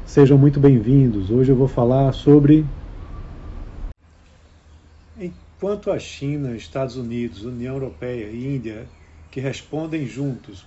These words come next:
por quase oitenta por cento dos subsídios globais para a produção de alimentos, o Brasil, que opera com baixo apoio estatal em relação aos demais países, não tem esse mesmo, eh, subsídio.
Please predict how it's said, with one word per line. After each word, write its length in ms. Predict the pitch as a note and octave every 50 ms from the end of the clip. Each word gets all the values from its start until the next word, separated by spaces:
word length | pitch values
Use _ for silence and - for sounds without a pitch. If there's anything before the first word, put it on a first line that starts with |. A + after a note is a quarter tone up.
| _
por 140 | - A2+ G#2+ - _ _
quase 420 | - C3 C3 C#3 C#3 C3+ A#2 B2
oitenta 380 | C3 A2+ A2 - D3 D#3 - -
por 160 | C#3 - C3+
cento 260 | - - - G2 - -
dos 140 | - A#2+ -
subsídios 540 | - C3 A#2 G2+ - - B2 A#2+ A2 A2 G#2
globais 600 | G#2 B2 C3 A#2+ G#2+ A2+ A#2 B2 B2 A#2+ A2 -
para 180 | - - G#2+ A2
a 40 |
produção 360 | - - A#2+ A2+ - - A#2+ A2+
de 80 | A#2
alimentos, 680 | B2 C#3 D3+ C#3 B2+ B2 C3 C#3 C#3 - D3 C3+ - - - - - - - - - _ _ _ -
o 60 | G3+
Brasil, 560 | G3 G#3 G#3+ G3 D#3 B2+ C3 D3 D#3+ E3+ F3+ - - - _ _ _ _
que 120 | - -
opera 500 | F3 - - - C3 B2+ C3 C3+ C3+ C3+
com 160 | C3+ - D3
baixo 420 | C3 A2 A2 A#2+ C3+ C#3+ C#3 - C#3+
apoio 260 | - - - C3+ B2+
estatal 580 | A#2+ - - B2 - - - A#2+ A#2+ B2 B2+ B2
em 20 |
relação 460 | B2+ C3+ C3 B2 A#2+ - - B2+ B2+
aos 100 | B2 A#2
demais 340 | A#2+ A#2 A2+ A2+ A2+ A#2 A2
países, 720 | - - C#3 B2+ A#2+ A#2+ C3 C3 B2+ C3 C3+ C3+ - - - - - _ - - - - - -
não 220 | B2 D3 E3 D#3+
tem 420 | C#3+ - - - A#2+ B2 B2+ C3+ - - - C3
esse 320 | B2 B2 A#2+ - - C3+
mesmo, 680 | B2+ A#2+ A#2 A2+ A2+ A2+ A2+ A#2 A2 A2+ A#2+ B2 B2 B2 - - _ - - - - _ -
eh, 120 | B2+ G#2
subsídio. 840 | - - - A#2 A2+ B2+ - - - G#2+ G2+ F#2+ F2+ E2+ F2 -